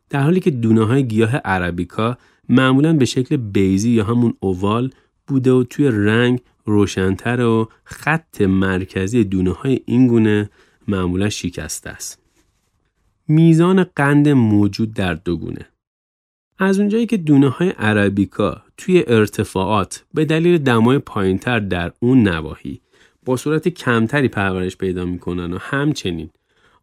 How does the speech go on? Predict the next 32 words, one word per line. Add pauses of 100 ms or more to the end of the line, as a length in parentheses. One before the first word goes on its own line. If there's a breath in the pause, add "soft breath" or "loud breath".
آفات
کمتری
به
این
گونه
از
گیاه
آسیب
می‌رسونن، (260)
دارای
قند
بیشتری
نسبت
به
دونه‌های
گونه
روبوستا
هستن. (460)
این
موضوع (500 soft breath)
یکی
از
دلایل
تلخی
گونه
روبوستا
نسبت
به
عربیکا
رو
نمایان
می‌کنه.